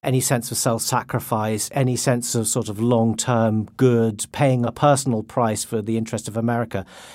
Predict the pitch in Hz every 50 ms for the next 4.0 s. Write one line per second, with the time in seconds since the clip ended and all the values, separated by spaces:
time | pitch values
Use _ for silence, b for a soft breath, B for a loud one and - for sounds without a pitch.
0 | B B B 151 175 - 190 - 113 208 226 220 - 208 190 - - - 143 120
1 | 120 113 147 151 151 151 135 - - - 160 143 135 123 120 - - 127 113 -
2 | - - 135 123 117 113 - 117 - - 123 117 117 123 127 131 123 104 98 90
3 | 87 90 92 - - b b b b b b b b - 131 135 139 135 - 160